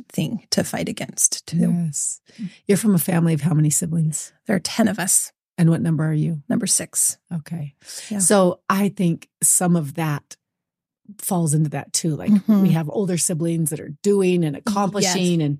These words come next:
Speaker 1: Yes.
Speaker 2: am I
Speaker 1: We've kind of seen a pattern.
Speaker 2: Yes.
Speaker 1: Yeah.
Speaker 2: And so I don't wanna look silly. I don't want someone to laugh at me. In fact,
Speaker 1: Yeah.
Speaker 2: something that I feel so protective of is when I see, um, young children being laughed at.
Speaker 1: Mm-hmm.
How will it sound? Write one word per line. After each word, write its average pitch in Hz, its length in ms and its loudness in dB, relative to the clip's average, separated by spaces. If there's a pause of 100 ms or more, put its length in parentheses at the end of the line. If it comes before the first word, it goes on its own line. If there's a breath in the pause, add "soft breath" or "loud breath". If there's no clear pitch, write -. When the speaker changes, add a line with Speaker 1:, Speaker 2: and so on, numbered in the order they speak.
Speaker 1:
Yes. 170 600 -2 (280)
Speaker 2:
am 202 100 -4
I 214 160 -2
Speaker 1:
We've 226 200 4
kind 214 200 0
of 185 80 -2
seen 208 240 2
a 180 60 -4
pattern. 170 640 -4 (100)
Speaker 2:
Yes. 196 380 2
Speaker 1:
Yeah. 160 240 2 (100)
Speaker 2:
And 196 120 0
so 196 120 2
I 175 80 6
don't 196 140 0
wanna 202 220 0
look 190 180 0
silly. 131 360 0
I 123 80 -4
don't 175 160 -4
want 190 200 0
someone 190 220 0
to 170 60 2
laugh 165 260 2
at - 80 -8
me. 185 180 -2
In 202 80 -2
fact, 180 340 -2
Speaker 1:
Yeah. 185 180 -2 (220 loud breath)
Speaker 2:
something 196 500 2
that 170 160 -2
I 180 140 0
feel 165 280 -2
so 185 880 -2
protective - 640 -2
of 165 380 -4 (300)
is 165 160 2
when 170 120 2
I 160 120 2
see, 160 520 0
um, 170 460 -2 (300)
young 170 300 6
children 165 440 0
being 156 200 2
laughed 143 340 -2
at. 170 240 -2 (100)
Speaker 1:
Mm-hmm. 185 340 2